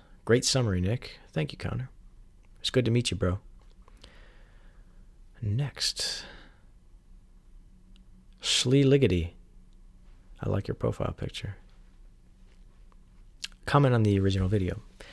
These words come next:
"Hey, Nick, thanks for the video. I just finished my six-foot whip. Works like a dream, by the way." Good. "And wanted to know if you could post the measurements for the handle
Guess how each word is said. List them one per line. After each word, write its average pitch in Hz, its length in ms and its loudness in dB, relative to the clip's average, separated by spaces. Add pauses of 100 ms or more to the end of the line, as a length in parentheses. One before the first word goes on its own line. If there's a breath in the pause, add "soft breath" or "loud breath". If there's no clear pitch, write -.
"Hey, 147 100 6
Nick, 113 240 4
thanks 120 220 2
for - 80 -4
the 107 80 2
video. 104 340 4
I - 60 0
just 110 180 2
finished 117 300 0
my 113 80 2
six-foot - 500 -2
whip. - 300 -2 (320 soft breath)
Works 107 240 -2
like 107 160 -2
a 98 40 -2
dream, 95 360 0
by 85 120 0
the - 100 -2
way." 78 240 -2 (440)
Good. 233 260 2 (1040 loud breath)
"And 127 160 4
wanted 151 220 8
to 143 80 8
know 123 280 6
if - 180 0
you 113 80 -2
could 113 140 0
post 113 280 2
the 117 80 -4
measurements 110 500 0
for - 200 -2
the - 80 -2
handle 104 580 -2